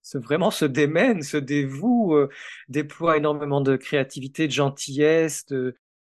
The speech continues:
de capacité relationnelle, de présence, euh, sur les réseaux sociaux et ailleurs.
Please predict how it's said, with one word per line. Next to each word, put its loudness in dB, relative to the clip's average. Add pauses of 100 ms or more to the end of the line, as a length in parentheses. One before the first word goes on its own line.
de -8
capacité 0
relationnelle, 0
de -4
présence, -4
euh, 0
sur -6
les -2
réseaux -2
sociaux -2
et -6
ailleurs. -2